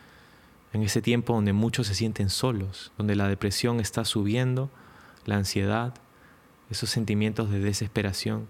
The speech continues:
la soledad, Señor, es algo terrible que no, que no te agrada a ti.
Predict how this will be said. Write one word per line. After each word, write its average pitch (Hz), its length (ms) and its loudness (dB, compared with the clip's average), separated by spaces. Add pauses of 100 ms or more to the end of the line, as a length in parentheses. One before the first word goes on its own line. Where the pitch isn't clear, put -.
(680)
la 98 100 -6
soledad, 104 480 2
Señor, 101 380 0
es 98 140 -4
algo 107 160 0
terrible 107 480 0
que 101 100 -4
no, 107 200 0 (240)
que 101 80 -4
no 113 120 0
te 127 120 2
agrada 117 420 2
a 95 60 -2
ti. 98 240 -2